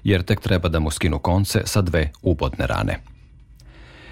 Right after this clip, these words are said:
Poslanici Skupštine Srbije nastavili su raspravu o više od hiljadu amandmana na set pravosudnih zakona. To su predlozi zakona o sudijama,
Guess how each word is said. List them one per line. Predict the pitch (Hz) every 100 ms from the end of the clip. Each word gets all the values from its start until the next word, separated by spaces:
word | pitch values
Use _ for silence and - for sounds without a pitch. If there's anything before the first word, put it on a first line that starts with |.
| - - -
Poslanici | - 110 127 104 104 101
Skupštine | - - 104 - 90
Srbije | 82 120 110 127 113
nastavili | 98 - 104 95
su | -
raspravu | 98 90 - 107 95 90
o | 98
više | 98 92 101
od | -
hiljadu | - 107 98 90
amandmana | 80 78 82 90 92 95 123
na | 113
set | 90 107 95
pravosudnih | 104 98 87 - 85 73
zakona. | - 64 - 65 52 -
To | - 107
su | 110
predlozi | 110 95 101 95
zakona | 90 87 - 82
o |
sudijama, | 69 101 92 98 104 123